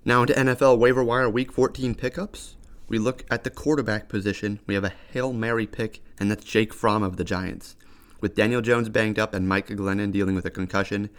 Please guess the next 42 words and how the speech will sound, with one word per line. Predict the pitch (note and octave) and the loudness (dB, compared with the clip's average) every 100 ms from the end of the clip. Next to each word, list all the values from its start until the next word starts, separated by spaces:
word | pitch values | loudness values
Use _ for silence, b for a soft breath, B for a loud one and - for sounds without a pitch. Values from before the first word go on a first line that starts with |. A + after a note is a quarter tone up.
| B | B
this | G#2+ - | -2 0
means | A#2 G#2 | -2 -2
Fromm | - A2 G2+ F#2+ | 0 0 0 0
could | - G#2 | -2 0
be | G#2 | 0
in | |
line | G2 G2 | 0 0
to | F2+ | -2
start | - F#2 - | -2 -2 -2
this | F2+ | -6
week | F#2 F2+ | -2 -2
against | D#2 F2+ E2+ | -2 -2 -4
the | E2+ | -6
Chargers | - G2 F#2 F#2 - B B | 0 0 0 -4 -6 B B
in | F#2 | -4
what | F2+ - | -2 -4
should | - | -4
be | F2+ F#2 | -2 -2
a | |
high-scoring | - F#2 F#2 - F2 E2+ | 0 -4 -4 -2 -2 -2
matchup. | E2+ F2 E2+ - - b b b b - | -4 -6 -6 -10 -12 b b b b -8
After | F#2+ G#2 | -4 0
being | G2 G2 | 0 0
signed | - G2+ A2 | 0 0 0
off | G#2+ | 0
the | G#2 | -2
Bills | F#2+ G#2 G2+ | 2 0 0
practice | - G2 G2+ | -6 -6 -8
squad | - G2+ F#2+ F2+ | -6 -2 0 0
just | F#2+ F#2+ | -4 -4
last | F#2 F2+ F#2+ - | -2 -2 -2 -2
week, | G2 F#2+ - B B B - | -2 -4 -6 B B B -10
it's | F#2+ | -2
doubtful | G#2 G#2 - | 0 0 0
Fromm | F#2+ G2 F#2+ | -2 0 0
has | F2 | -2
a | E2+ | -4
full | - G2+ | -2 0
grasp | G2 F2+ F2+ | 2 0 0
of | F#2 D#2+ | -4 -4
the | E2+ | -2
offense, | F2+ F2 F#2 F2+ - | -2 0 -2 -2 -10